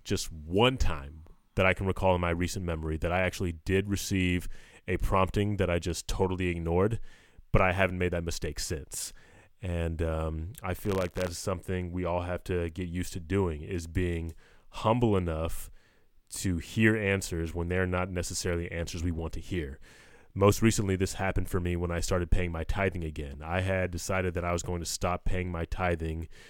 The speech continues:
to the church because I didn't feel like, um, so long as the church engaged in practices that I was not cool with, that they were not entitled to my money. And I never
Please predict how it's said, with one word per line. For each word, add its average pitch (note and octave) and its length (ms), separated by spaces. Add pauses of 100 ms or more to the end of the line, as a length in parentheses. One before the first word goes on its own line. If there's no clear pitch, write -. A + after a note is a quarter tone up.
(240)
to G#2+ 140
the E2+ 100
church G#2+ 360
because E2+ 380
I F2 140
didn't F2+ 220
feel F#2 280
like, F2 420
um, E2 640 (1080)
so - 180
long F#2 320
as F2 140
the F2 80
church - 280
engaged F2 520
in E2 80
practices E2+ 520
that F2 120
I D#2+ 80
was E2 160
not E2 180
cool F#2 240
with, G#2+ 240 (300)
that E2+ 100
they F2 80
were F2 200
not E2+ 260
entitled E2 440
to E2 60
my D#2 120
money. D#2+ 360 (500)
And F#2+ 120
I A2 100
never G2 680